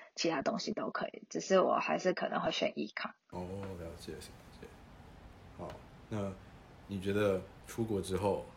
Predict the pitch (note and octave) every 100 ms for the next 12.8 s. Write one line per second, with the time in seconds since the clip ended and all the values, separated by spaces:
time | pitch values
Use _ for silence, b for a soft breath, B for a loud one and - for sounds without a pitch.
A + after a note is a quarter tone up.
0 | - - G#2 G#2+ F2 - F2 F2 E2+ E2+
1 | - - - - _ _ _ _ _ _
2 | _ _ _ _ _ _ _ - - -
3 | G#3 G3 F#3+ G3 F#3+ F#3+ G3+ - - G3+
4 | G3+ G3+ A3+ A3+ F#3+ F3+ F3+ F#3+ F#3+ -
5 | F3 D#3+ F#3 F3+ F#3 E3 E3+ F3 F3+ E3+
6 | - F#3+ E3 - D#3 E3+ E3 D#3 F3+ F3+
7 | F3 E3+ D#3+ A2 - D3+ - _ _ _
8 | F#3 F3+ G3 - - G3 G3+ E3 F3 -
9 | G3 F3 D3+ D#3+ E3+ - D#3 - E3 C3
10 | C#3 E3 E3+ - - F2 F2+ _ _ _
11 | - - D#3 - C3+ A#2+ A#2 - - _
12 | _ _ _ _ F3 E3+ D#3